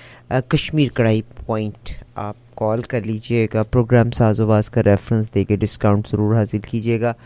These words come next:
अगर आप deliver करना चाहते हैं, of course, तमाम services यहाँ पे मौजूद हैं। नंबर उनका नाइन ज़ीरो फ़ाइव सेवन फ़ाइव एट फ़ाइव ज़ीरो नाइन नाइन, सेवन फ़ाइव एट फ़ाइव ज़ीरो नाइन नाइन।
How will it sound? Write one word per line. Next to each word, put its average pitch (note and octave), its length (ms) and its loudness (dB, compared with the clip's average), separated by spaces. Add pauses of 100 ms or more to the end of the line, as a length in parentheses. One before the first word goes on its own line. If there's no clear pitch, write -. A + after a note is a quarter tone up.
(440)
अगर D#3 220 0
आप D3 240 2
deliver E3 320 4
करना E3+ 280 0
चाहते D#3+ 360 -2
हैं, D3 80 -2
of C#3 60 -16 (120)
course, B2+ 260 -6
तमाम C3 300 -2
services A2 640 -10
यहाँ G#2+ 200 -6
पे G#2+ 80 -10
मौजूद A2+ 500 -6
हैं। G#2+ 100 -8 (460)
नंबर C#3 260 4
उनका B2+ 280 2
नाइन A2+ 260 0
ज़ीरो A2+ 220 -2
फ़ाइव C3 400 -2
सेवन A2+ 420 -8 (140)
फ़ाइव A#2 280 -2
एट A2+ 220 2
फ़ाइव A2 260 2
ज़ीरो G#2 280 -2
नाइन G2+ 340 -2
नाइन, G#2 280 -2
सेवन A2 360 0
फ़ाइव G#2 340 -2
एट G#2 180 0
फ़ाइव G#2+ 300 2
ज़ीरो G#2 320 -2
नाइन G#2 300 -2
नाइन। G#2 280 -2